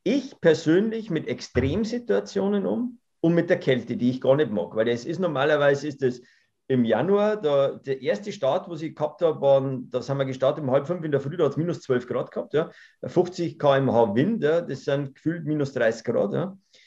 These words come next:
Ähm, und das war mühselig, ja.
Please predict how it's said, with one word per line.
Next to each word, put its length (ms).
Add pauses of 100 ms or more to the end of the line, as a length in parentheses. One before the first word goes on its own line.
(460)
Ähm, 720 (400)
und 240
das 140
war 260
mühselig, 720 (380)
ja. 260